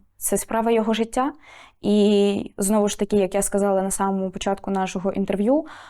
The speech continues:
е, я була готова до цього, я знала, на який шлях я йду, з якою людиною, і, в принципі, на інше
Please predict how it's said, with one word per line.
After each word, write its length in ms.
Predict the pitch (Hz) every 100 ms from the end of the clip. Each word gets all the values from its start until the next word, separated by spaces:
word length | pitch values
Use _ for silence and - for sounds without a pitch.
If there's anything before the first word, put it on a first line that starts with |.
| - _ -
е, 240 | 190 202 196
я 140 | 202
була 240 | 202 214 208
готова 320 | 226 311 302
до 100 | 254
цього, 320 | - 226 214
я 180 | 208 202
знала, 380 | 190 202 254 254
на 140 | 240
який 320 | 220 214 220 208
шлях 400 | - 202 202 202
я 120 | 196
йду, 220 | 196 240
з 80 | 226
якою 380 | 208 - 208 196
людиною, 580 | 190 196 233 269 262
і, 380 | 247 220 214 214
в 140 | 202 -
принципі, 500 | 208 226 233 240 214
на 220 | 202 196
інше 500 | 196 262 339 -